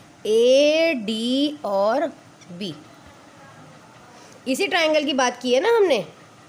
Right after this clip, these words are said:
देखो, एडी और B, इन दोनों triangle में हमारे पास ये डीई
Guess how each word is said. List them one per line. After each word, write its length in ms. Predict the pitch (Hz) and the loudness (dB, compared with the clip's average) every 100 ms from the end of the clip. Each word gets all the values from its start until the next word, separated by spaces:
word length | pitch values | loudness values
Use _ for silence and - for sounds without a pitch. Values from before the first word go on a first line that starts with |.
| - - - - - - - - - - - - - - - - | -20 -20 -20 -20 -20 -20 -20 -20 -20 -20 -20 -20 -20 -20 -20 -10
देखो, 300 | 202 262 285 - | -6 -4 -4 2
एडी 920 | 247 269 302 349 - - 220 247 269 - | 4 6 4 0 -4 -10 -6 -2 -2 -2
और 160 | 220 214 | -4 -6
B, 220 | 190 190 - | -8 -10 -6
इन 140 | 294 | -2
दोनों 260 | 294 285 330 | 2 2 0
triangle 540 | 311 277 233 214 220 220 | -2 -2 0 0 0 0
में 300 | 226 262 330 | 2 2 2
हमारे 320 | 294 240 220 | 0 0 -2
पास 320 | 220 208 214 | -4 -4 -2
ये 120 | 214 196 | -4 -4
डीई 680 | 190 190 - 233 277 339 | -6 -10 -8 -4 -2 -4